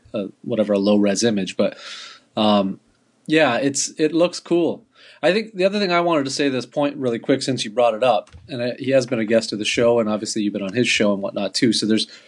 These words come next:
a familiarity now, um, for listeners who may not have been as familiar with Danko, but, um, I believe we've spoken about this before on the show, but I just wanna nail home this point. Like,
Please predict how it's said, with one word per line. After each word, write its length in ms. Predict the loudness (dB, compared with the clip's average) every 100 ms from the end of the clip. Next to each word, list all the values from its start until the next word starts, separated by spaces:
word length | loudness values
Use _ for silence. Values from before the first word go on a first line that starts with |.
| -20 _ -2
a 100 | -2
familiarity 760 | 0 2 4 4 4 4 0 -2
now, 460 | -2 -2 -4 -6 _ _ _ _ _ -8
um, 420 | -6 -4 -6 -10
for 220 | -8 -2
listeners 380 | 0 -2 -4 -4
who 60 | 0
may 240 | 2 4
not 240 | 4 0 0
have 200 | -2 -4
been 240 | -6 -8 -16 _ 0
as 240 | 2 2
familiar 320 | 0 0 2
with 280 | 0 -4 -8 0
Danko, 440 | 0 2 0 0
but, 240 | 0 0 -4 -20 -20 _
um, 500 | 0 4 2 0 -6 -12 _ _ -4
I 60 | 0
believe 400 | 2 4 2 2
we've 160 | 0 2
spoken 360 | 0 0 0
about 280 | 2 2 2
this 180 | -4 -6
before 320 | -8 -4 -2
on 60 | -2
the 80 |
show, 240 | -2 -2 0
but 80 | 0
I 60 |
just 140 | -2 -4
wanna 240 | -6 -8
nail 320 | -8 -2 0 0
home 240 | -4 -8
this 140 | -12
point. 360 | -2 2 2 2
Like, 180 | -2